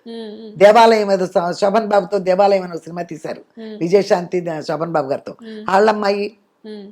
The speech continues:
Speaker 2: పద్మజ.
Speaker 1: హ్మ్.
Speaker 2: ఇప్పుడు చూస్తే అందరూ సినిమా వాళ్ళ పిల్లలే
Speaker 1: <laughs> ఓకే.
Speaker 2: ఉన్నారు.
Speaker 1: హ్మ్.
Speaker 2: ఇక అక్కడికి వెళ్ళి మెట్రికులేషన్ రాసి వచ్చింది. నైన్త్, టెన్త్ చదవాలా.
Speaker 1: ఆ.
Speaker 2: ఎయిత్ నుంచే మెట్రికులేషన్.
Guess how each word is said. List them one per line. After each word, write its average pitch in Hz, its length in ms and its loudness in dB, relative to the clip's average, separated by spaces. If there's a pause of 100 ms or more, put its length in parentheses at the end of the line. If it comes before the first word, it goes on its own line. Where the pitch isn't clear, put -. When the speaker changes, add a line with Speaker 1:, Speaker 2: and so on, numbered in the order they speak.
Speaker 2:
పద్మజ. 190 380 2
Speaker 1:
హ్మ్. 208 1000 -4 (400)
Speaker 2:
ఇప్పుడు 262 280 -2
చూస్తే 302 260 0
అందరూ 285 320 0
సినిమా 262 280 4
వాళ్ళ 302 140 8
పిల్లలే 269 500 4 (400)
Speaker 1:
<laughs> 247 260 -10 (520)
ఓకే. 220 260 -4
Speaker 2:
ఉన్నారు. 190 340 -2
Speaker 1:
హ్మ్. - 600 -10
Speaker 2:
ఇక 220 80 2
అక్కడికి 233 360 2
వెళ్ళి 254 200 4
మెట్రికులేషన్ 226 640 2
రాసి 196 200 6
వచ్చింది. 190 280 -2
నైన్త్, 214 400 2
టెన్త్ 208 240 4
చదవాలా. 190 460 4 (420)
Speaker 1:
ఆ. 254 320 -4
Speaker 2:
ఎయిత్ 233 260 6
నుంచే 269 260 4
మెట్రికులేషన్. 247 640 2